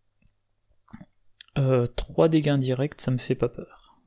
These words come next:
Ah bah, d'ailleurs, trois dégâts indirects, je peux en mettre deux sur Nick Fury,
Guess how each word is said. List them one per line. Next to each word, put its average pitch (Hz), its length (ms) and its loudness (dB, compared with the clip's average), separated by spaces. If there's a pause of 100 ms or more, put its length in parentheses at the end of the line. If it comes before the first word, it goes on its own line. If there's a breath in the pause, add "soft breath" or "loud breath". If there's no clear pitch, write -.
(1900 soft breath)
Ah 202 120 8
bah, 139 280 6
d'ailleurs, 127 420 4
trois - 220 4
dégâts 156 160 4
indirects, 147 420 2
je - 80 -4
peux - 80 2
en 127 40 6
mettre 120 200 4
deux 156 140 4
sur - 180 -4
Nick 147 180 0
Fury, - 480 -4